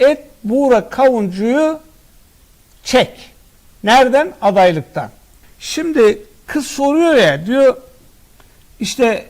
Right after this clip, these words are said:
e, Ak-, "Sizin üslubunuz, diliniz," diyor, "siz çok farklısınız," diyor. Gerçekten farklı bir, e, kimlik. Ben şunu da söyleyeyim. Buğra Kavuncu'yu ben böyle hani uzaktan izlerken, e,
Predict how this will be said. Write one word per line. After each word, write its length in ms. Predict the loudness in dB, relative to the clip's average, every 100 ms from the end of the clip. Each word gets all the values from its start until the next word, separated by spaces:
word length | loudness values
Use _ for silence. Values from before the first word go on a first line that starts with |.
| _
e, 400 | -2 0 2 0 -2
Ak-, 220 | -2 -2
"Sizin 420 | -6 -8 -4 -2
üslubunuz, 720 | -4 -6 -4 -2 -2 -2 -4 0
diliniz," 560 | 0 2 0 0 -4
diyor, 260 | -4 -4 -4
"siz 160 | -10 -12
çok 240 | -10 -10
farklısınız," 840 | -4 -4 -4 -8 -10 -8 -8 -10 -14
diyor. 160 | -16 -6
Gerçekten 500 | -6 -6 -8 -10 -8
farklı 480 | -4 -4 -6 -10 -10
bir, 140 | -10 -14 _ _
e, 400 | -12 -10 -12 -14 -20 -20 _ _ -20
kimlik. 400 | -16 -16 -6 0
Ben 260 | 0 0 -8 -20 _ _ _ -16
şunu 280 | -6 -4
da 100 | -2
söyleyeyim. 520 | -4 -2 0 0 -4 -4
Buğra 280 | -6 -6
Kavuncu'yu 600 | -6 -6 -4 -4 -6 -4
ben 300 | -2 -2 -4
böyle 160 | -6 -6
hani 180 | -6 -8
uzaktan 520 | -6 -6 -4 -4 -6
izlerken, 720 | -4 -2 0 0 -4 -6 -8 -12 _ _ _ _ _ _ -10
e, 180 | -8